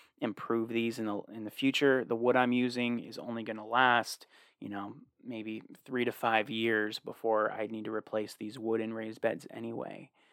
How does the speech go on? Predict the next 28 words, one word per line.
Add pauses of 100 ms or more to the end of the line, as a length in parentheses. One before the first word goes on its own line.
(280)
So (640)
<laughs>
that's
where
I
am
with
the
fall
garden. (340)
Um, (240)
I,
I
hope
that
you'll
start
thinking
about
doing
some
things
for
the, (220)
the
fall
garden. (420)
Uh,